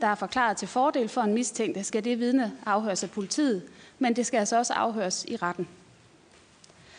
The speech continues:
Så anklagemyndigheden, øh, må altså ikke rejse tiltale, medmindre man skønner, at tiltalerejsningen vil føre til en domfældelse. Når man har rejst tiltalen, skal anklagemyndigheden også i retten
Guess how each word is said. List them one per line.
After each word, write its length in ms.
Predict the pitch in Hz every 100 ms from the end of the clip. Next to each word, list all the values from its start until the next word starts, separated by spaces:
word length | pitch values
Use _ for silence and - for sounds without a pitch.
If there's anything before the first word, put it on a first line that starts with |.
| - - -
Så 140 | 233
anklagemyndigheden, 840 | 240 311 311 254 240 254 220 185 180 - 202
øh, 180 | 190
må 120 | 190 196
altså 160 | 196
ikke 160 | 262 262
rejse 200 | 214 -
tiltale, 460 | 285 294 262 214
medmindre 420 | 208 214 226 269 233
man 160 | 175
skønner, 440 | 180 247 262 311 302 -
at 120 | 208
tiltalerejsningen 1080 | - 247 - 208 190 185 185 - 185 180 -
vil 140 | 226 208
føre 240 | 226 226
til 140 | 226 202
en 60 |
domfældelse. 680 | 165 151 165 160 160 - - _ _ - _ _ _ _ _ -
Når 220 | 302 311
man 140 | 214
har 120 | 202 226
rejst 240 | 269 254
tiltalen, 600 | 277 269 269 208 196 196
skal 180 | - -
anklagemyndigheden 640 | 214 277 262 226 226 226 180
også 240 | 214 233
i 20 |
retten 340 | 202 233 262